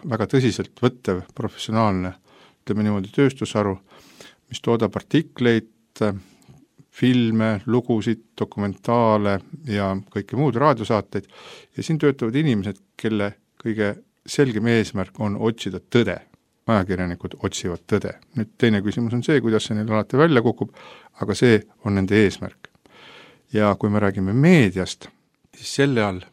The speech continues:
mina pean silmas seda kõike muud, mis ei ole ajakirjandus. See on meelelahutus, need on kroonikad, need on Hellod, need on,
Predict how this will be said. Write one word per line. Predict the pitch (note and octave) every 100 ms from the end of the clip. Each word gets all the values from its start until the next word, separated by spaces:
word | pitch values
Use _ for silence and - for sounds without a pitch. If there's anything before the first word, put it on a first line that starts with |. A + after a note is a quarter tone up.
| _
mina | C3+ D3 A2 G#2 _ _ - - _ -
pean | A2+ G2 A2 - _
silmas | - B2+ B2 G#2 G2 - -
seda | - G#2+ G2+ - _ _ -
kõike | B2 -
muud, | A#2+ D#3 C#3+ F#2+ - - _ _
mis | A2 G#2 F3+
ei | A2+
ole | A2+ G#2+
ajakirjandus. | A#2 G#2 F#2 G2 F#2+ G2+ - - _ - - -
See | - A2+
on | G2
meelelahutus, | A2+ C3 B2 G#2+ G#2 G#2 - -
need | A#2+
on | F#2+
kroonikad, | G#2+ B2 B2+ A#2 G#2+ - G#2+
need | G#2+ G#2+
on | F#2
Hellod, | F#2+ F#2 A#2+ C#3 B2+ A#2 -
need | G#2+ G#2+
on, | G2+